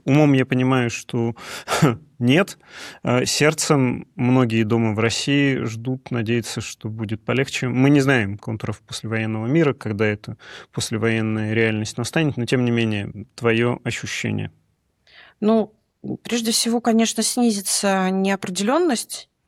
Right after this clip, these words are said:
Speaker 2: а, связанная с, а, вот этой вот, э, а, с вот этой вот постоянно расширяющейся зоной непонятного, связанного с войной, с фронтом,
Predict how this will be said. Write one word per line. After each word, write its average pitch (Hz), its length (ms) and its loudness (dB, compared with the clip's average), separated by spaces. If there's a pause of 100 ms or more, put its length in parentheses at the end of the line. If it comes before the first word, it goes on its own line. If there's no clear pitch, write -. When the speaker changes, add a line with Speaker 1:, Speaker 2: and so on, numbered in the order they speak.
(760)
Speaker 2:
а, 170 400 -2
связанная 165 680 -2
с, - 300 -4
а, 165 340 -2
вот 165 200 -4
этой - 180 -4
вот, 165 380 -10
э, 160 640 -8 (420)
а, 175 320 -4
с - 80 -4
вот 185 140 -4
этой 180 140 -2
вот 175 120 -4
постоянно 202 320 2
расширяющейся 190 720 0
зоной 185 260 2
непонятного, 175 760 0
связанного 170 460 -2
с - 140 -4
войной, 156 460 -2
с 160 500 -8
фронтом, 202 640 0